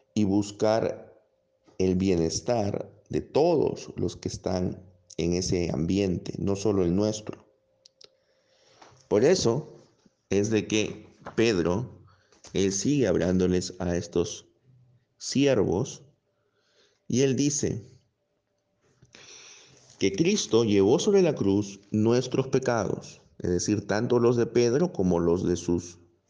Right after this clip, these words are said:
escuchas, a fin de que muertos al pecado, vivamos para la justicia.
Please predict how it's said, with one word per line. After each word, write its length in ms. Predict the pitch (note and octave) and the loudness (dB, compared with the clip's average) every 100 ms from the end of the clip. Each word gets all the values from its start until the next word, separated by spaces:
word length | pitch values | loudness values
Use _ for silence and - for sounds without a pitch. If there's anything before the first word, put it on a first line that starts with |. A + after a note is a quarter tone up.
| - - _ _ _ | -20 -20 _ _ _
escuchas, 840 | F#2+ - E3+ G3+ - - - - _ _ _ _ _ _ _ _ _ - _ _ _ _ - _ _ | -8 -4 -2 -2 -4 -6 -10 -16 _ _ _ _ _ _ _ _ _ -20 _ _ _ _ -20 _ _
a 80 | F#2+ | -4
fin 300 | G2+ C3 D3+ | -2 0 2
de 160 | C#3 - | 0 0
que 100 | F#2 | 2
muertos 480 | G2 B2 - F3+ F3+ | 2 2 2 0 0
al 140 | E3+ | 0
pecado, 680 | - - G#2+ G2 G#2+ - - | -2 -2 -2 2 0 -2 -6
vivamos 760 | - F#2 G2+ F#2 G#2+ A2 A#2+ B2 | -4 0 2 2 0 0 -2 -4
para 320 | - G2 G#2 | -4 -2 0
la 140 | G2 | -2
justicia. 760 | F#2+ - - - E2 - - | -2 -6 -6 -4 -4 -4 -10